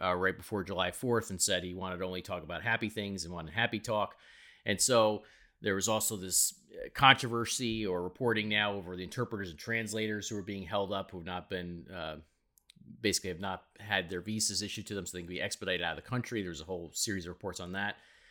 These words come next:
And so basically the president and his staff were feeling pressure to address Afghanistan once again. And so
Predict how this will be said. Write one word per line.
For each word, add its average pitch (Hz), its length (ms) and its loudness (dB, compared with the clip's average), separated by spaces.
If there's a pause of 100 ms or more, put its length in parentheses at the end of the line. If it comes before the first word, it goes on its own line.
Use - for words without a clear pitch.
(380)
And 143 140 2
so 170 100 10
basically 180 600 8
the - 160 -2
president 135 500 6
and 123 120 0
his 113 140 4
staff 113 320 6
were 104 80 -6
feeling 113 300 2
pressure 117 380 4
to 104 120 0
address 101 400 0
Afghanistan 98 680 -2
once 90 200 -6
again. 107 340 0
And 90 140 -4
so 92 480 0